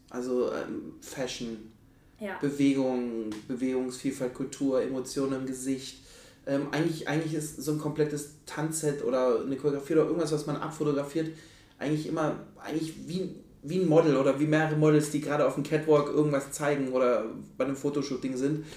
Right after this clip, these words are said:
Speaker 1: Und meistens machen die es dann halt for free, weil die
Speaker 2: Ja.
Speaker 1: mitten in einem Battle sind und du musst halt die Emotionen einfangen. Also,
Speaker 2: Mhm.
Speaker 1: ist aber ein, auf jeden Fall ein geiler Ansatz zu sagen, ich, du willst sie wie die Avengers oder die Superhelden so
Speaker 2: <laughs> Ja.
Speaker 1: aussehen lassen. So, das ist schon echt, äh,
Speaker 2: Ja.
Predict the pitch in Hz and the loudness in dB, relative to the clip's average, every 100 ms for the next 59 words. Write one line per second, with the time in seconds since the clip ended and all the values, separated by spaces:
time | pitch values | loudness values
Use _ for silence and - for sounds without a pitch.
0 | - - - - 139 - 127 135 151 147 | -18 -20 -2 2 4 4 0 0 -4 -2
1 | 143 147 139 139 143 143 139 - 135 - | -2 0 -2 0 0 0 0 0 0 4
2 | 165 123 117 127 139 - 160 143 135 147 | 6 6 2 2 2 2 0 0 2 2
3 | 147 120 127 139 139 127 127 127 131 127 | 2 0 0 -2 -2 -2 0 0 0 0
4 | 123 104 - 113 127 - 131 123 131 - | -2 -4 -10 -8 -6 -6 -4 -4 -4 -2
5 | 135 104 110 117 117 143 147 - 107 101 | -4 -4 -8 -6 0 2 2 -2 -4 2
6 | 143 139 139 - 123 139 131 123 120 113 | 4 4 2 0 -2 -2 -2 -2 -2 -2
7 | 123 123 - 123 123 120 113 113 - 123 | -4 -6 -6 -6 -4 -4 -8 -10 -14 -12
8 | 117 127 123 123 120 120 117 123 123 123 | -4 -4 -4 -6 -4 -2 -2 -2 0 0
9 | 123 160 147 127 123 269 294 254 302 131 | 0 2 2 2 2 4 4 6 4 4
10 | - - - 127 123 123 127 131 127 131 | 4 4 4 2 0 -2 -2 -4 0 0
11 | 120 123 - 117 113 - 101 117 117 | -2 -6 -4 -4 -6 -6 -2 0 0